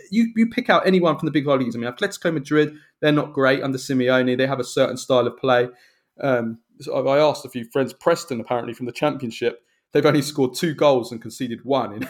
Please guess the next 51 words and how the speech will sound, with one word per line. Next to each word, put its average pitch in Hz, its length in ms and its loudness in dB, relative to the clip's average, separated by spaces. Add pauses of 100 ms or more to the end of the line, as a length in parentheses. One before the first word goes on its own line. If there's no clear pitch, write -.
<laughs> 147 120 -6
in 127 80 -10
eight 135 200 -2
games 127 420 -4
this 113 180 -12
season, 113 340 -10
which - 160 -16
is, 110 200 -12 (420)
uh, 107 60 -6
I 107 40 -6
think 135 140 -6
even 127 180 -2
Allegri 117 400 0
would 104 140 -12
be, 113 100 -10 (140)
<laughs> 156 40 2
would 139 160 -2
be 127 120 0
proud 120 320 0
of 107 120 -4
that. 123 220 0 (300)
West 156 320 2
Ham 143 240 4
under 127 220 0
Moyes, 127 400 2
I'm 131 100 0
not, 135 260 -2
I'm 131 100 0
not 139 120 -2
a - 40 -18
fan 117 340 0
of 110 100 -10
him, 120 340 2 (220)
uh, 120 60 -2
of 113 280 -2
their, 117 220 4
of 110 160 -4
their 113 140 4
way 113 140 4
they 117 200 4
play. 110 380 0 (520)
Um, 117 460 2
you 123 60 0
know, 113 40 0
there's 123 160 -2
a 139 40 -2
few 135 240 2
other 127 160 2
ones 107 300 -2
as 107 140 -10
well, 107 380 2